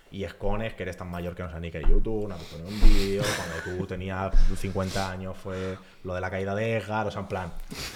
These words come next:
lo vinculas de manera diferente. Entonces, la misma temática te lleva a personalizar realmente contra los distintos competidores, y ahí es donde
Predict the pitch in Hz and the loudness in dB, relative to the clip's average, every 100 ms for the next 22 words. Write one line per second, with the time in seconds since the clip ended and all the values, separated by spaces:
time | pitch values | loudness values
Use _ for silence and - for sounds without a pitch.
0 | - 104 101 98 - 120 123 135 - - | -6 0 2 2 0 2 4 2 0 -6
1 | 151 101 107 104 95 110 127 127 - 98 | -8 -4 -2 -2 -2 -2 -2 -4 -6 -4
2 | 131 113 90 117 101 92 110 127 123 110 | -4 -4 -4 -4 -4 -4 -4 -4 -4 -2
3 | 131 135 127 135 - - 98 104 120 - | -2 -2 -4 -4 -6 -8 -4 -2 -2 -2
4 | 107 - 98 90 85 104 107 107 107 113 | -6 -6 -8 -8 -6 -6 -4 -4 -6 -6
5 | 120 107 98 90 87 80 98 104 110 101 | -6 -6 -8 -8 -10 -12 -10 -10 -8 -8
6 | 95 92 107 120 - 98 95 110 113 120 | -8 -4 -2 -4 -4 -2 0 2 2 0
7 | 120 110 98 80 | 0 0 0 -2